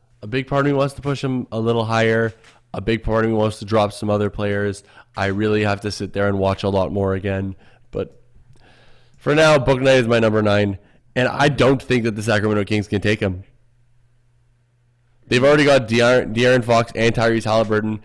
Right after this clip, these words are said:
They've got Terrence Davis, Davis's R F A rights. They, they've got Jahmi'us Ramsey, who I'm incredibly high on.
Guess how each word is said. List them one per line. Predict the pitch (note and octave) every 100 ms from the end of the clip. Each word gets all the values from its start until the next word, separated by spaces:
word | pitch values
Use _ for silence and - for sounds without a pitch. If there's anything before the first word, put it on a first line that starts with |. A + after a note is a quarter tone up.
| -
They've | A#2+
got | A2+ A2
Terrence | B2 C3 A#2+
Davis, | A#2+ A#2+
Davis's | G#2+ A#2 A2+ A2
R | G#2 A2
F | A2
A | A2
rights. | G#2+ G#2+ - - _ -
They, | G#2 G2+ - G#2+
they've | A#2 G#2
got | A2+ A2 - - _ -
Jahmi'us | G#2 B2 B2+ G#2+
Ramsey, | G#2+ A#2 A#2 A2 G#2+
who | G#2
I'm | G#2 G2+
incredibly | G2 A2 A2 A2
high | G#2 G#2
on. | G#2 G#2 G#2